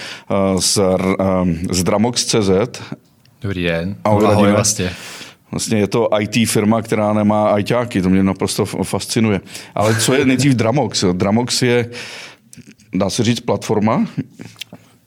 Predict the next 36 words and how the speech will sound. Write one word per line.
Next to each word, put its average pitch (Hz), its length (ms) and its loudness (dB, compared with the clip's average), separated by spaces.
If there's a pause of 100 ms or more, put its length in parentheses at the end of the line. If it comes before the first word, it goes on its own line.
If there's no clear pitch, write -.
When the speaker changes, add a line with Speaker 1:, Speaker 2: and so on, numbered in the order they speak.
Speaker 2:
Ano, 101 200 -2
technicky 95 480 -4
to - 140 -6
je, 90 80 0
to - 180 -8
je 92 40 0
platforma. 87 520 -4 (200)
Speaker 1:
Platforma 113 680 2
pro, 98 480 0
o, 92 460 2
divadelní 107 540 2 (460)
přenosy, 107 520 0
pro 107 180 0
divadlo? 101 460 2 (180)
Speaker 2:
Pro 95 120 -10
záznamy 110 460 0
divadelních 98 460 0
představení. 85 560 -4
Speaker 1:
Dobře, 95 340 0
takže 87 200 0
když 95 180 0
udělám 98 200 0
zkratku 113 540 0
a 120 40 2
řeknu, 101 240 2
že 107 80 2
je 104 40 0
to 117 100 0
net-, 95 320 2
Netflix 101 540 0
pro 104 180 0
divadlo, 98 480 2
tak 90 320 -6
nebudu 90 400 2
Speaker 2:
Tak, 90 100 2
Speaker 1:
daleko. 90 340 0